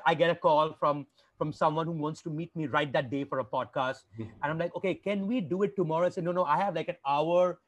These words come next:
Speaker 1: right, you know, like, after three hours." I'm like, "Forget it. You know, I'll just do it."
Speaker 2: Just
Speaker 1: And
Speaker 2: do
Speaker 1: it
Speaker 2: it.
Speaker 1: turns out to be a great episode. So, so, you know, uh,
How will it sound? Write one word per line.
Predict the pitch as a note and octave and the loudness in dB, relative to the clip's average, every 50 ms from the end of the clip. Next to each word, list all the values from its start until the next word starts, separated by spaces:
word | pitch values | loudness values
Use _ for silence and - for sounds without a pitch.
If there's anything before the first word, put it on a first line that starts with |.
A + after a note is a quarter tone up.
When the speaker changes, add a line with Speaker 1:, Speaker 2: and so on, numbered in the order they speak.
| _ _ | _ _
Speaker 1:
right, | C#3+ A#2+ C3 D3+ D3+ E3 E3 _ _ D#3 | -10 -2 0 0 0 0 -4 _ _ -10
you | D3+ D3 | -8 -6
know, | C#3+ C#3 C3+ C3 C3+ _ _ | -4 -4 -4 -4 -6 _ _
like, | D#3 C#3 C#3 C#3 - | -6 -6 -6 -6 -8
after | C3+ - - C3+ | -10 -10 -10 -16
three | - - D3+ C#3 | -14 -10 -8 -6
hours." | B2+ C#3 C#3 A2+ G2+ - - - _ _ _ _ - - - - | -4 -4 -4 -6 -10 -16 -20 -20 _ _ _ _ -20 -20 -12 -8
I'm | D3 D3+ D#3+ | -4 -2 -2
like, | E3 E3 - - _ | -2 -4 -6 -6 _
"Forget | - D#3 C3 G2+ C#3+ B2 A2+ | -2 -2 0 0 -2 -2 -2
it. | G2+ F#2+ _ _ | -6 -12 _ _
You | C3+ C3 | -8 -4
know, | C3 C3+ | -2 0
I'll | C#3+ C3 C3+ C3+ A2+ G2 | 2 0 0 0 -2 -6
just | C#3+ A#2+ G2 - | -8 -8 -6 -10
do | C3+ A#2+ | -10 -10
it." | - - _ _ _ _ _ | -10 -16 _ _ _ _ _
Speaker 2:
Just | - A2+ - - | -8 -8 -2 2
Speaker 1:
And | F#3+ | 2
Speaker 2:
do | B3 | 2
Speaker 1:
it | B3 | 4
Speaker 2:
it. | - | 6
Speaker 1:
turns | C#4 D4 D4+ C#4+ | 6 6 8 6
out | C4 G3 | 6 4
to | A3+ | 4
be | F3 F3 | 4 4
a | D#3+ | 4
great | A#2 F3 F#3+ F3 F#3 | 6 6 6 8 6
episode. | A3 - A#3 G3 - - D3+ C3 B2 C3 B2 | 6 4 2 -2 -2 0 0 0 0 -2 -2
So, | - F#3 F3 D#3+ C3+ - _ _ _ _ _ _ | 2 2 2 2 0 -8 _ _ _ _ _ _
so, | - - B3 | 0 2 2
you | A#3 A#3 G#3+ | 4 6 6
know, | F3 E3+ G3 G3 - _ D#3+ | 6 6 4 2 -2 _ 2
uh, | E3 D#3+ D#3 D3 D3 | 4 6 6 6 4